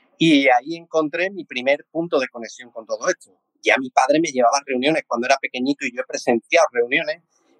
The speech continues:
que a mí me despertaron las ganas de hacer negocios. A mí me apasiona hacer negocios, me encanta encontrar que por medio de mi manera de relacionarme yo pueda encontrar no solamente un modo de vida a nivel económico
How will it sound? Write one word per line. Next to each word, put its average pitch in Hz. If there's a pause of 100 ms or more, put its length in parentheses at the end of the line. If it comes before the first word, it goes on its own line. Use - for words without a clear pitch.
(120)
que 135
a 135
mí 180
me 208
despertaron 180
las 143
ganas 170
de 139
hacer 131
negocios. -
A 117
mí 185
me 175
apasiona 160
hacer 139
negocios, 160 (280)
me 120
encanta 165 (320)
encontrar 139 (100)
que 127
por 117
medio 156
de 147
mi 139
manera 131
de 127
relacionarme 123
yo 123
pueda -
encontrar 117
no 117
solamente 156
un 135
modo 135
de 120
vida 131
a 110
nivel 120
económico 117